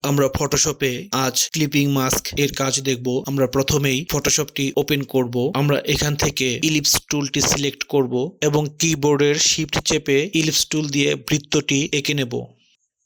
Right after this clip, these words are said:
এখন আমরা Google থেকে একটি ছবি নেব। যদি এই ছবিটি নেই, তাহলে কপি ইমেজ Photoshop-এ গিয়ে কিবোর্ড থেকে কন্ট্রোল ভি দিয়ে পেস্ট করব। ছবিটিকে ছোট করে নেব।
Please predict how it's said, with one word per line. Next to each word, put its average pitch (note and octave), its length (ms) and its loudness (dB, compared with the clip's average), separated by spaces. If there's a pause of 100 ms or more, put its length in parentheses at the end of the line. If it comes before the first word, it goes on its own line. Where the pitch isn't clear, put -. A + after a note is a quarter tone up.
(540)
এখন D3+ 280 0
আমরা C#3 400 0
Google C#3+ 380 2
থেকে C#3 520 0
একটি - 220 -4
ছবি C#3 340 0
নেব। B2+ 420 -2
যদি D3 240 0
এই D3 200 -2
ছবিটি D3 420 -2
নেই, C3+ 360 -2
তাহলে C3 440 0
কপি C#3 360 0
ইমেজ C#3 540 0
Photoshop-এ C#3 440 -2
গিয়ে C3 320 0
কিবোর্ড C#3 420 2
থেকে C3 380 0
কন্ট্রোল C#3+ 500 2
ভি C3 260 2
দিয়ে C3 320 2
পেস্ট C#3 280 2
করব। A#2 380 -6
ছবিটিকে C3+ 440 -2
ছোট C#3+ 260 -4
করে C3+ 200 0
নেব। B2 280 -4